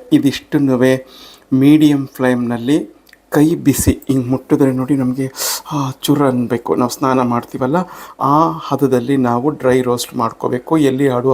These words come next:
ಹತ್ತಿಸ್ಕೋಬಾರ್ದು, ಹ್ಮ್, ಮರಿಬೇಡಿ, ಎಲ್ಲಿಯೂ ಅಡಿ ಹತ್ತಿಸ್ಕೋಬೇಡಿ. ಕೈ ನಿಮಗೆ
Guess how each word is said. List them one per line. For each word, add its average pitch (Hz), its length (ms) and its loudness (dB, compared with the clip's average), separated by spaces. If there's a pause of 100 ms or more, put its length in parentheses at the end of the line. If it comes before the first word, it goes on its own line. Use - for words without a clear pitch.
ಹತ್ತಿಸ್ಕೋಬಾರ್ದು, 127 840 -2 (600)
ಹ್ಮ್, 202 200 0 (380)
ಮರಿಬೇಡಿ, 131 500 0
ಎಲ್ಲಿಯೂ 160 260 0 (100)
ಅಡಿ 135 200 -2
ಹತ್ತಿಸ್ಕೋಬೇಡಿ. 131 600 -4 (320)
ಕೈ 220 80 4 (140)
ನಿಮಗೆ 165 260 0